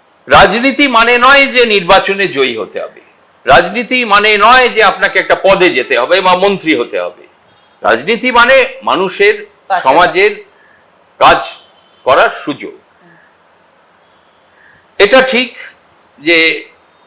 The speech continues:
Speaker 1: দুর্নীতি, কোনো সমাজের যে দায়িত্ব যে নেওয়া উচিত রাজনৈতিক নেতৃবৃন্দদের, সেই দায়িত্ব সেভাবে তারা নেয় না। মূল বিষয় হচ্ছে যেরম করে হয় নির্বাচনে জয়ী হতে হবে,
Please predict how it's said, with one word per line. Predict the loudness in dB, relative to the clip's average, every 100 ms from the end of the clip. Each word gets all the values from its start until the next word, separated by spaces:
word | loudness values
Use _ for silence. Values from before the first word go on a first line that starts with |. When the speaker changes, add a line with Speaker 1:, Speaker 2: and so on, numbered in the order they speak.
| _ _ _ _ _ _ -2
Speaker 1:
দুর্নীতি, | 0 2 0 0 -2 -2 -4 -18 _ _ _ _ _ _ _ _ _ _ _ _ _ _ -20 _ _ _ _ _ _
কোনো | 0 2 2 2 -2 -10 _ _ _
সমাজের | 0 2 2 2 0 -2 -6 -18 _ _ -8
যে | 0
দায়িত্ব | 2 2 0 -4
যে | -2 -2
নেওয়া | 2 4
উচিত | 4 4 -2 0
রাজনৈতিক | 0 0 -6 -8 -8 -10
নেতৃবৃন্দদের, | -12 -12 -14 -14 -12 -12 -12 -16 -4
সেই | -4 -4 0
দায়িত্ব | 0 0 -6
সেভাবে | -8 -8 -4 -6 -2
তারা | -4 -4
নেয় | -6 -10
না। | -14 -20 _ _ _ _ _
মূল | -2 2 2 0
বিষয় | -2 -2 2 2
হচ্ছে | 2 -4 -4 -4 -4 -10 _ _ _ _ _ _
যেরম | 2 4 4
করে | 2 2 2
হয় | 0 0
নির্বাচনে | 0 0 0 0 -2 -8
জয়ী | -8 -8 -8
হতে | -10 -12
হবে, | -12 -12